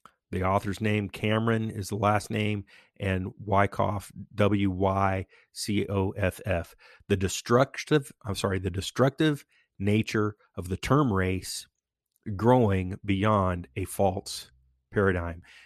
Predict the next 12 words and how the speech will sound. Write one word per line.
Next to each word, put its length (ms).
And 260
why 120
do 120
I 60
bring 240
that 140
up? 200
I 60
bring 240
that 180
up 260
because 640